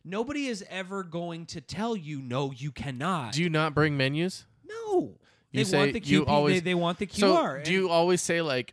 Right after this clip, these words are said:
Speaker 2: "Okay, you can Q R the menu, or I can go get you a menu"?
Speaker 1: No.
Speaker 2: And then you don't? You
Speaker 1: I,
Speaker 2: just
Speaker 1: I
Speaker 2: say,
Speaker 1: just,
Speaker 2: "You
Speaker 1: I
Speaker 2: can
Speaker 1: just tell
Speaker 2: fucking
Speaker 1: them, I,
Speaker 2: Q R or
Speaker 1: yeah.
Speaker 2: fuck off"?
Speaker 1: No, I just tell
Speaker 2: Oh.
Speaker 1: them, I'm like, "Hey," I was like, "this is how you pull up the menu," you
Speaker 2: Uh-huh.
Speaker 1: know, and blah, blah, I explain it. And then some people are like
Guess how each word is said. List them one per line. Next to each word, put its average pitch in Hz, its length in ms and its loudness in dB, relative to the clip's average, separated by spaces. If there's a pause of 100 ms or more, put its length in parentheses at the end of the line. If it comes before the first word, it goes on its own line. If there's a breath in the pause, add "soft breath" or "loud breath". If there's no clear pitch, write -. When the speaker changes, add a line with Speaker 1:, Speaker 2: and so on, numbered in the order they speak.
Speaker 2:
"Okay, 143 300 0
you 139 180 -2
can 131 300 -8
Q 151 280 -4
R 131 200 0
the 120 240 0
menu, 143 560 -4 (240)
or 135 180 2
I 131 40 0
can 139 180 -8
go 127 160 2
get 131 240 -4
you 120 80 -2
a 107 40 -4
menu"? 147 440 -4 (180)
Speaker 1:
No. 330 80 -14
Speaker 2:
And 131 140 -4
then 127 260 -4 (100)
you 135 140 -2
don't? 127 320 0
You 143 140 0
Speaker 1:
I, - 20 -2
Speaker 2:
just 156 180 0
Speaker 1:
I 160 100 2
Speaker 2:
say, - 20 -
Speaker 1:
just, 160 160 -4
Speaker 2:
"You 151 40 4
Speaker 1:
I 160 40 2
Speaker 2:
can 180 80 2
Speaker 1:
just - 100 -4
tell 165 120 2
Speaker 2:
fucking 170 160 0
Speaker 1:
them, 160 80 -8
I, - 20 -10
Speaker 2:
Q 165 180 4
R 156 240 4
or 135 60 2
Speaker 1:
yeah. 131 120 -2
Speaker 2:
fuck 147 200 0
off"? 165 260 -2
Speaker 1:
No, 190 260 0
I 226 140 0
just 185 220 -6
tell 160 140 2
Speaker 2:
Oh. 180 40 0
Speaker 1:
them, 185 80 -2
I'm 170 140 -2
like, 160 260 -4
"Hey," 240 260 -4
I 151 80 0
was 147 140 -4
like, 135 200 -4
"this 160 180 -6
is 185 100 -6
how 180 80 -2
you 175 160 0
pull 175 220 0
up 196 100 -4
the 220 80 -6
menu," 160 380 -6
you 156 160 -8
Speaker 2:
Uh-huh. - 100 -6
Speaker 1:
know, 120 180 -10
and 127 80 -10
blah, 113 180 -8
blah, 120 100 -12
I 117 80 -10
explain 120 400 -8
it. 175 140 -8 (340 soft breath)
And 185 160 -6
then 170 100 -6
some 160 160 -6
people 151 220 -2
are 151 80 -2
like 135 160 -4